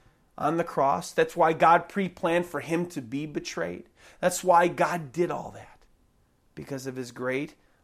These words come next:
love for you and His desire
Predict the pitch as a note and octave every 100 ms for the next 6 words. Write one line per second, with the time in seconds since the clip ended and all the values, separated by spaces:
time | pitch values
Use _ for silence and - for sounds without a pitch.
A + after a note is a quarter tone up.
0 | _ - B2+ C3 C3+ C#3 - _ _ _
1 | - B2+ A#2+ A#2+ A#2 A2+ A2+ _ _ -
2 | C#3 B2+ A#2 C3+ A#2+ A#2+ C#3+ D3+ F3 F3+
3 | G3